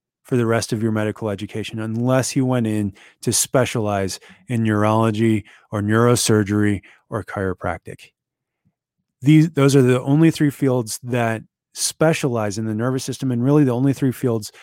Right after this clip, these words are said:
that were taught anything about it. You ask a, a cardiologist, "What happens if you cut the nerves going to the heart?" And he understands the idea that, yeah, if you separate the nervous system from the heart,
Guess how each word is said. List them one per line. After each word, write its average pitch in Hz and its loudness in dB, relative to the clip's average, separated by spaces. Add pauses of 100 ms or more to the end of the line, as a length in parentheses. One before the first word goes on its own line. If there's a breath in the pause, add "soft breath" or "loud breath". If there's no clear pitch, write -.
(120 loud breath)
that 135 -2
were 127 0
taught 139 -4
anything 151 2
about 135 4
it. - -8 (420)
You 143 6
ask 165 2
a, 143 6
a 127 -4
cardiologist, 151 2
"What 135 -4
happens 143 -4
if 135 -6
you 135 -6
cut - -8
the 143 -2
nerves 139 4
going 135 0
to 123 -10
the 107 -6
heart?" 165 2 (240 soft breath)
And 151 -2
he 202 2
understands 190 2
the 143 0
idea 165 2
that, 135 -4
yeah, 175 -4
if 151 -6
you 185 -6
separate 156 -2 (220 loud breath)
the 127 -2
nervous 156 2
system 139 -4
from 131 -2
the 117 -4
heart, 170 0